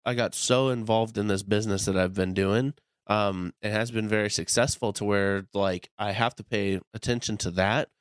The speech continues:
and I haven't written very much music since I put out the last record, and that came out in, like, twenty twenty. And I haven't written very much music, and it is dragging me down so hard mentally.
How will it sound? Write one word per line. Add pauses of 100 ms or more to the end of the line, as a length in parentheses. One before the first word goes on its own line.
(420)
and
I
haven't
written
very
much
music
since
I
put
out
the
last
record,
and
that
came
out
in,
like,
twenty
twenty. (540)
And
I
haven't
written
very
much
music,
and
it
is
dragging
me
down
so
hard (200)
mentally.